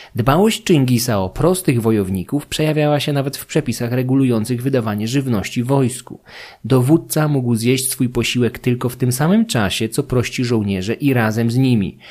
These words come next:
Miało to zapobiec groźnym dla posłuszeństwa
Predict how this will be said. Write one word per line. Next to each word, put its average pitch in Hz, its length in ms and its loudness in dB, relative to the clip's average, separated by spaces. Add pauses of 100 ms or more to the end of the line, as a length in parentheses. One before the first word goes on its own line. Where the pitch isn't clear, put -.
(240)
Miało 135 240 2
to 147 100 0
zapobiec 123 640 0
groźnym 131 480 2
dla 104 200 -2
posłuszeństwa 131 1040 -2